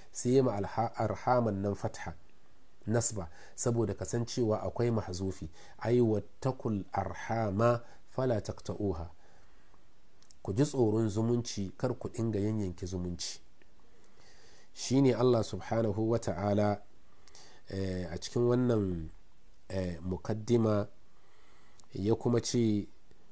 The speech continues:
"Inna Allaha kana alaikum raqiba." Lalle Allah ya kasance mai dako ne a kanku. Duk abin da yake aikatawa, Allah na dako kuma yana lissafawa kuma yana kiyastawa.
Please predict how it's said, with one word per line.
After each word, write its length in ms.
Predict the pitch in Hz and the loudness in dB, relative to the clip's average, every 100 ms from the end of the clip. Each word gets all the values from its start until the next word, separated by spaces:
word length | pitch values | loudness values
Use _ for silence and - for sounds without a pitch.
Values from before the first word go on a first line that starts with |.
| - - - - - - - | -12 -12 -12 -12 -12 -12 -2
"Inna 240 | 120 120 113 | 2 4 4
Allaha 380 | 101 110 104 95 | 4 2 2 0
kana 440 | - 117 110 95 | 2 4 4 2
alaikum 400 | 98 107 107 101 | 2 2 2 -2
raqiba." 600 | 90 - 104 101 98 98 - - | -4 -2 0 0 0 -2 -6 -4
Lalle 360 | 104 110 113 117 | 0 2 4 2
Allah 420 | 117 120 113 98 | 2 2 2 2
ya 140 | 101 107 | 0 0
kasance 540 | 120 - 95 - 104 | -2 -2 -2 -2 0
mai 200 | 95 90 | 0 0
dako 400 | 98 110 - 95 | 2 0 0 -2
ne 140 | 98 | -2
a 100 | 90 85 | -4 -6
kanku. 320 | 95 90 87 | -6 -4 -4
Duk 220 | 110 - | -4 -4
abin 220 | 104 107 | -2 0
da 60 | 98 | 0
yake 320 | 98 90 87 - | -2 -4 -6 -4
aikatawa, 600 | 104 104 92 101 90 90 90 | -4 -4 -4 -4 -4 -4 -4
Allah 260 | 104 95 | -2 -2
na 140 | 87 87 | -2 -2
dako 340 | 107 110 - | 0 0 -2
kuma 240 | - 95 101 | -4 -2 -2
yana 200 | 104 90 | 0 -2
lissafawa 640 | 104 - 98 90 107 90 | -2 -2 -4 -4 -2 -2
kuma 240 | 90 95 98 | -4 -4 -2
yana 160 | 101 | -2
kiyastawa. 640 | 90 - 92 - 82 69 | -4 -4 -4 -4 -8 -8